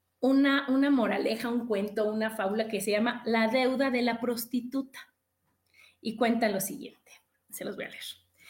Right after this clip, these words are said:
En agosto, en una pequeña ciudad de la costa, en plena temporada, cae una lluvia torrencial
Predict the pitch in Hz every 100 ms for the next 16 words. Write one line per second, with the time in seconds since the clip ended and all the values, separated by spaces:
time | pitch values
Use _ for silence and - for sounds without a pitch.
0 | - - 311 392 427 277 185 - 254 254
1 | 240 294 359 302 277 240 247 247 247 214
2 | 214 214 196 185 - 180 - 208 - 226
3 | 233 294 311 359 285 233 196 185 202 269
4 | 254 254 254 254 226 233 233 226 226 233
5 | 247 226